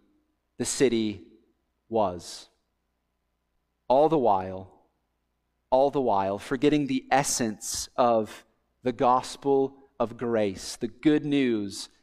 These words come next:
that Christ is King, that he is the Son of God who rejoices in forgiving and sanctifying his people. May we ask God, church, to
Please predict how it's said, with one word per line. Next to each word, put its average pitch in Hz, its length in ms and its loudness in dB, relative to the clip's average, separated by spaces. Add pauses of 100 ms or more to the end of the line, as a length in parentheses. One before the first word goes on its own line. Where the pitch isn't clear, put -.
that - 180 2
Christ 143 560 2
is 147 200 -2
King, 117 580 -6 (600)
that 131 120 -4
he 160 80 4
is 143 80 2
the 127 80 -2
Son 151 340 0
of 147 100 0
God 113 480 0 (280)
who 131 340 0 (180)
rejoices 120 1080 -2
in 110 260 -6 (160)
forgiving 127 800 -4 (1040)
and 110 120 -8
sanctifying 120 1200 -4
his 113 160 -20
people. - 480 -16 (3000)
May 131 160 4
we 135 240 2
ask 104 560 0 (180)
God, 98 400 -4
church, - 540 -10
to 104 260 -10